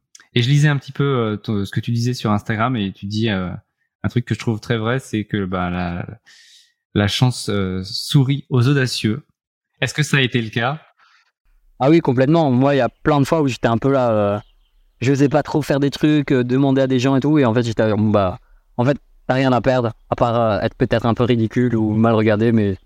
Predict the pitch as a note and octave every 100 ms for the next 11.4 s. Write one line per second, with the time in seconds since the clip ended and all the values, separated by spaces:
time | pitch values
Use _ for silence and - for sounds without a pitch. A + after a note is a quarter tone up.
0 | - _ - - A3 C3 C3+ - _ _
1 | _ _ - A#2 A2 G#2+ G#2 G2+ F#2+ F#2
2 | - F2+ F#2+ G2 F#2+ G2 G2+ G#2 A2+ A#2
3 | - - _ - D3+ - C3 B2 B2 A#2
4 | A#2+ B2+ C3 C#3+ D3 C#3 - C3+ - C3+
5 | B2+ A#2+ A2+ A2+ D3 C#3 - G#2+ A2+ G2+
6 | - A2+ A2+ A#2 G#2+ G2+ G#2+ G#2 G2+ -
7 | - _ _ A#2+ A#2 - B2 - C3+ B2
8 | A2+ G#2+ G#2+ - B2 C#3+ B2 B2+ B2+ B2
9 | A#2 B2+ A#2+ B2+ C#3+ - _ A#2 G#2 G#2
10 | - C3 G#2 - _ _ _ A#2 A#2 -
11 | B2+ A#2 A2+